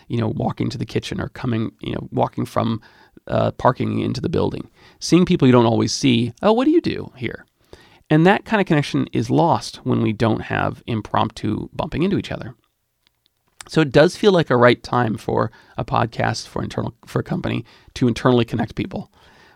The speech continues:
But you just really should think about what the content is and how you do that. And, you know, podcasting has become extremely simple. It's extremely simple to create audio.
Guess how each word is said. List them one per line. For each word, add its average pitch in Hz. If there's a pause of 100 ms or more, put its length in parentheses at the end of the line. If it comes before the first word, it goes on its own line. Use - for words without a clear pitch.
But 139
you 139
just 143
really 123
should -
think -
about 110
what 117
the 127
content -
is - (1200)
and 120
how 117
you 113
do 117
that. - (120)
And, 135 (600)
you 156
know, 147
podcasting 160
has 113
become 123
extremely 117
simple. -
It's -
extremely 131
simple 117
to 113
create -
audio. -